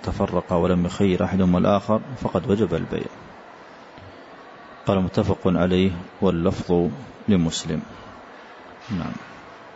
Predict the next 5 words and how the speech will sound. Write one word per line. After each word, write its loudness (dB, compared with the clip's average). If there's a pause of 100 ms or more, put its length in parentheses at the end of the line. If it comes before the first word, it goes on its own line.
(960)
ويأتي 4
إن 2
شاء 2
الله، 2 (1300)
آه، 4